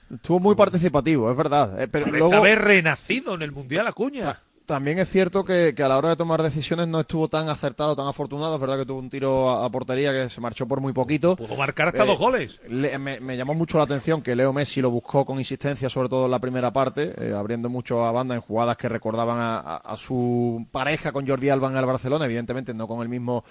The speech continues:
Speaker 1: resultado, pero, eh, estuvo muy, muy participativo. Partido completo en la segunda jornada,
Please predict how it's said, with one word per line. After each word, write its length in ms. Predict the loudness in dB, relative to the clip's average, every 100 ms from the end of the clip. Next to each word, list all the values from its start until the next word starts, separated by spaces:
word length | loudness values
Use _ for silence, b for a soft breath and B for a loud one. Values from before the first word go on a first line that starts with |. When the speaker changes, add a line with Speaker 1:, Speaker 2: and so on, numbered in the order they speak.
| b b b
Speaker 1:
resultado, 760 | -4 -2 0 -2 2 2 2 2
pero, 320 | 2 6 4 2 b b b
eh, 180 | -6 -4
estuvo 240 | 0 -2
muy, 560 | 0 -2 0 0 0 -2
muy 180 | -2 -2
participativo. 640 | -4 -6 -6 -2 2 2
Partido 360 | 0 0 0 2
completo 320 | 0 0 2
en 80 | 2
la 80 | 2
segunda 320 | -2 -2 -2
jornada, 580 | -2 -2 0 2 2